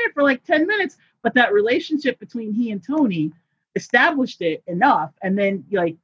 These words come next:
Tony Stark was in Homecoming for, like, ten minutes.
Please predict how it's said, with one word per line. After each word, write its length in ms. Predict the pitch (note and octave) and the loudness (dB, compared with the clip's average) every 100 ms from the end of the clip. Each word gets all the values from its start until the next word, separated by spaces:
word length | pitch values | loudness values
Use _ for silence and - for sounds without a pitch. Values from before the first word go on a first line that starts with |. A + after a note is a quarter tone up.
| _ - | _ -2
Tony 240 | B3 A#3 | 0 0
Stark 340 | - C4 C#4+ | 0 2 2
was 160 | B3 F#3+ | 0 0
in 380 | F#3+ F#3 F3+ F3 | 0 0 -4 -6
Homecoming 680 | F3 E4 F#4 A#3+ F#3 F3 F3 | -4 -4 0 -2 0 -4 -6
for, 80 | - | -6
like, 220 | E3+ D#3 - | -4 -6 -4
ten 200 | E3 D3+ | -2 -2
minutes. 360 | D#3+ A#3 - | 0 -2 -4